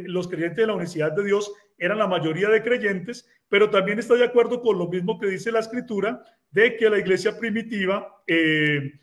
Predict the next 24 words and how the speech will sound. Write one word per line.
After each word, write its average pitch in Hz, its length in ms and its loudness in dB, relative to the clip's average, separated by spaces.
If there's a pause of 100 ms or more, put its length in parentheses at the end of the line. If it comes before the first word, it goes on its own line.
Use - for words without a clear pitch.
(140)
se 208 220 2
reunía 208 800 2
en 151 160 -8
casas. - 520 -2 (300)
Vamos 294 220 0
a 285 60 6
dejar 214 180 6
entonces 240 200 0
que - 80 -4
el 175 60 0
hermano 165 240 0
Alfonso 214 380 -4
continúe 165 480 -4
con 185 100 -6
sus 147 140 -10
comentarios 190 760 -4 (240)
acerca 175 720 -2
de 151 160 -2
este 156 180 -6
asunto 185 420 0
de 165 140 4
la 147 120 0
reunión 147 580 -2
de, 180 420 -2